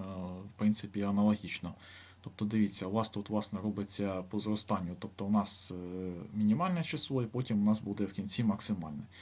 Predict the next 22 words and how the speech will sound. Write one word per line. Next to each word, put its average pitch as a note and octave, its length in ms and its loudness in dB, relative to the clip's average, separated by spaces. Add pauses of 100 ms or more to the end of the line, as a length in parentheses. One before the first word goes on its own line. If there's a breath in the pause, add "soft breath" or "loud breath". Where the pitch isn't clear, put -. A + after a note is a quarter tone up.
(220 loud breath)
Дивіться, G#2+ 340 2
є G#2 120 4
масив A2+ 340 4
чисел. F3+ 420 2 (600 loud breath)
Обираємо, A2+ 580 6
власне, G#2 300 2
дивіться, G2+ 380 2
два G#2 240 2
сусідніх G2+ 520 -2
числа. F3 440 2 (760 loud breath)
Якщо, A2 300 0
наприклад, G#2+ 460 2
у A2 60 4
нас G2 200 4
зараз, G2+ 260 2
бачите, A#2+ 360 0
тринадцять, C3+ 600 0
у A2+ 40 0
нас G#2+ 300 2
шість - 320 2
менше A2 320 4
тринадцяти. F2+ 540 -2